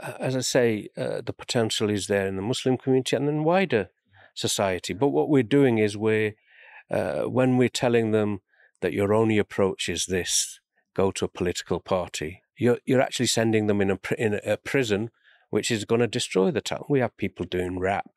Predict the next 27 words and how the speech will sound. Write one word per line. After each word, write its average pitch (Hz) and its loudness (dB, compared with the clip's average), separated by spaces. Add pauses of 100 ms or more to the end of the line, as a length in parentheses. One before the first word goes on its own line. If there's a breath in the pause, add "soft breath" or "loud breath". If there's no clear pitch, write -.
we 98 -2
have 95 -2 (480 loud breath)
poetry, 98 0
we 104 2
have 101 0
people 117 2
who 120 6
are, 113 4 (380 loud breath)
you 127 0
know, 120 0
all 160 6
kinds 107 0
of 101 0
political 95 -4
activists. 90 -8
I - -2
mean, 131 2
if 120 -6
somebody 107 -2
came 98 -4
to - -10
me 92 -2
with - -6
that - -2
kind 98 -4
of 87 -10
talent, 107 -4